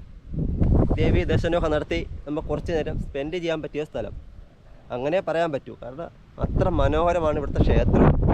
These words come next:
ക്ഷേത്ര ഭൂമിയൊക്കെ കാണാൻ. നല്ല, ഏ, മറ്റ് സ്ഥലങ്ങളിൽ പോയി കഴിഞ്ഞാൽ നിർമ്മാണ പ്രവർത്തനങ്ങളൊന്നും പകുതി വഴിക്ക് കളഞ്ഞിട്ട് പോകുന്നതല്ല, എല്ലാം പൂർത്തീകരിച്ചിട്ടുണ്ട്. നല്ല രീതിക്ക് നമുക്ക്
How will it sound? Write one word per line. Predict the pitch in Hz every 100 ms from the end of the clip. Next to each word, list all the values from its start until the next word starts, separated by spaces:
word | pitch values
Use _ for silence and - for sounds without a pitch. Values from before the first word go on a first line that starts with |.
| - -
ക്ഷേത്ര | - - - 143
ഭൂമിയൊക്കെ | - - - -
കാണാൻ. | - - - - - - - - - -
നല്ല, | 139 135 - 139 127 - - - - - - - - -
ഏ, | - 123 - - -
മറ്റ് | - -
സ്ഥലങ്ങളിൽ | 170 156 175
പോയി | 156 156
കഴിഞ്ഞാൽ | 156 135 160 135 - - - -
നിർമ്മാണ | 143 143 170 175
പ്രവർത്തനങ്ങളൊന്നും | 160 160 156 147 - - 147 143 139 151 - - -
പകുതി | 147 160 196 220
വഴിക്ക് | 165 160 185 147 - - -
കളഞ്ഞിട്ട് | 143 156 160 127
പോകുന്നതല്ല, | 131 123 107 107 - - - 123
എല്ലാം | 147 165 170 165
പൂർത്തീകരിച്ചിട്ടുണ്ട്. | 170 - 135 110 123 104 110
നല്ല | 117 127 123
രീതിക്ക് | 113 113 117 117
നമുക്ക് | 120 123